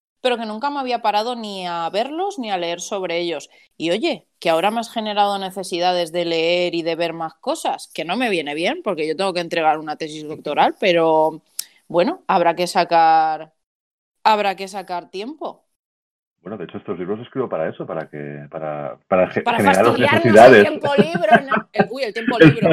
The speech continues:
Speaker 1: el tiempo
Speaker 2: Exacto.
Speaker 1: libre.
Speaker 2: El tiempo libro, el tiempo libro. No, de hecho, de-, desde que hice Ciudades Fantásticas, que era en teoría la guía, era una guía de viajes, y luego hice Criaturas Fantásticas, estos libros los hago, igual que el de cómics de los ochenta, los hago para que la gente los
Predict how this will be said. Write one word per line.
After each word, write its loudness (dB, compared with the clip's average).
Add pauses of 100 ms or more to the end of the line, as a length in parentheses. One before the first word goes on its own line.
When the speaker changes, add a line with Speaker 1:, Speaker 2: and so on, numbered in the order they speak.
Speaker 1:
el -8
tiempo 2
Speaker 2:
Exacto. 2
Speaker 1:
libre. -10 (720)
Speaker 2:
El 8
tiempo 10
libro, 8 (340)
el 2
tiempo 6
libro. 6
No, 8
de 6
hecho, 4
de-, 0
desde 2
que 2
hice -2
Ciudades 4
Fantásticas, -2
que -4
era -2
en -4
teoría 0
la 4
guía, 2
era -4
una -2
guía -2
de -2
viajes, 0
y -4
luego 2
hice -8 (140)
Criaturas -6
Fantásticas, 0 (320)
estos 2
libros 6
los 0
hago, 6
igual 0
que 0
el 2
de 2
cómics -6
de -14
los -16
ochenta, -2 (360)
los -8
hago 2
para 8
que 4
la 2
gente 4 (460)
los 4